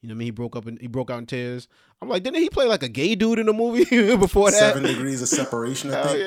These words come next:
Speaker 1: yeah, like, he, um, obviously
Speaker 2: Or
Speaker 1: dude
Speaker 2: Six
Speaker 1: can
Speaker 2: Degrees
Speaker 1: act.
Speaker 2: of Separation.
Speaker 1: Yeah, I mean, he can act. You know what I'm saying?
Speaker 2: Yeah.
Speaker 1: But, uh,
Speaker 2: His, his
Speaker 1: I'll
Speaker 2: accent, he, he, uh, his accent work is, you know, ain't strong, but
Speaker 1: No.
Speaker 2: he's good.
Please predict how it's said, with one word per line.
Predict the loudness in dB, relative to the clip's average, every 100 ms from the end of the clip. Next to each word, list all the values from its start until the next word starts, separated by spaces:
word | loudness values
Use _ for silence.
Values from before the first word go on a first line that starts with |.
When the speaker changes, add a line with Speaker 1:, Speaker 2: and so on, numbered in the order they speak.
| 0
Speaker 1:
yeah, | 0
like, | 0 -4
he, | -8 -6
um, | -8 -8 -2
obviously | 2 4 4 2
Speaker 2:
Or |
Speaker 1:
dude | 2
Speaker 2:
Six | 2 2
Speaker 1:
can |
Speaker 2:
Degrees | 0 0
Speaker 1:
act. | -2
Speaker 2:
of |
Separation. | -6 -6 -6 -6 -8 -12 -14 _ -18
Speaker 1:
Yeah, | -14 -12 -14 _ _
I |
mean, | -14 -14
he |
can | -14
act. | -10 -10 -10
You | -12
know | -10
what |
I'm | -8
saying? | -6 -6 -8 -12 -20 -18
Speaker 2:
Yeah. | -10 -6 -6 -8 -14 _ _
Speaker 1:
But, | -20 -20
uh, | -20 -20 -20 -20 _ _ _
Speaker 2:
His, | -6 -2
his |
Speaker 1:
I'll | -2 -2
Speaker 2:
accent, | -4 -4 -6 -6 -6
he, | -6 -4
he, | -6 -8 -8 -6
uh, | -4
his | -4 -6
accent | -8 -8 -8 -8
work | -8 -8 -6
is, | -8 -8
you | -10
know, | -10 -10
ain't | -8
strong, | -8 -8 -8 -8 -8
but | -6 -8 -10 _ _ _ _ _ _
Speaker 1:
No. | -14 -10
Speaker 2:
he's | -8
good. | -6 -8